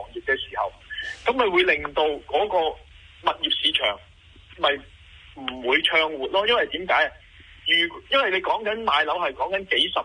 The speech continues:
年嘅，呃，叫做責任啊，或者係個承諾嚟嘅。你自己份工都承諾唔到嘅時候，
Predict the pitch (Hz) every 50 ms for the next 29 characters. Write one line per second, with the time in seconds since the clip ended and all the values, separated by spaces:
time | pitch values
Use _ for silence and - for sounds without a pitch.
0 | - - 135 117 107 107 110 120 - - 143 139 135 - - - - _ - -
1 | - 156 117 113 110 107 101 - - - - - - - 113 123 123 - - -
2 | 135 - - 147 131 123 127 135 143 143 143 143 143 143 - - - - - -
3 | - 156 135 - - 151 170 170 175 143 - 110 104 107 117 123 120 - 110 107
4 | 92 95 104 104 98 - - - - - - - - - 233 214 - 196 254 269
5 | - 196 151 156 143 - 233 233 226 220 240 233 - - 117 113 127 143 147 143
6 | - 113 107 107 - 113 160 190 185 160 - - - - - 110 110 104